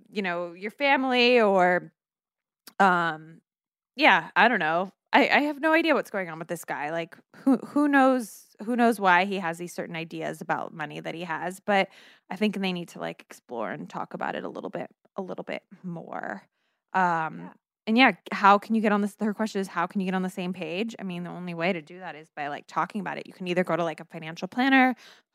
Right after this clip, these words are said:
Speaker 1: couples therapist. There's a lot of different ways.
Speaker 2: Yeah, money is awkward to talk about, but if
Speaker 1: It's
Speaker 2: you're gonna
Speaker 1: the
Speaker 2: marry
Speaker 1: worst.
Speaker 2: somebody, you gotta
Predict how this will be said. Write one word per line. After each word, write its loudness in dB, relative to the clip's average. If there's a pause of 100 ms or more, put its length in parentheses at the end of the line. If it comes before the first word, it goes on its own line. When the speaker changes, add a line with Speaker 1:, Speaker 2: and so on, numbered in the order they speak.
(100)
Speaker 1:
couples 0
therapist. 4 (580)
There's -10
a -12
lot -8
of -14
different -12
ways. -12 (880)
Speaker 2:
Yeah, -12 (120)
money -6
is -10
awkward -2
to -20
talk -4
about, -6
but -2
if 0
Speaker 1:
It's -6
Speaker 2:
you're -12
gonna 6
Speaker 1:
the 8
Speaker 2:
marry 6
Speaker 1:
worst. -10
Speaker 2:
somebody, -14
you -10
gotta -10